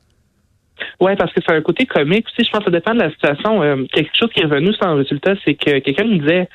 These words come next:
admettons qu'un de mes amis m'apprend que son, son grand-père est mort, je vais pas juste répondre avec un emoji du bonhomme qui pleure. C'est pas, on dirait que c'est quasiment un peu trop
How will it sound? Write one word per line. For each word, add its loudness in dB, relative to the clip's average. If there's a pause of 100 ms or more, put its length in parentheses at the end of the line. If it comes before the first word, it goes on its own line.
(360)
admettons 0
qu'un 0
de 0
mes 0
amis 2
m'apprend -2
que -8
son, 0
son -2
grand-père 0
est 2
mort, 0
je -2
vais -4
pas 0
juste 0
répondre 0
avec 0
un 0
emoji 0
du -10
bonhomme 0
qui -14
pleure. -2
C'est 0
pas, 0 (840)
on 2
dirait 2
que -4
c'est 2
quasiment 0
un 2
peu 0
trop 0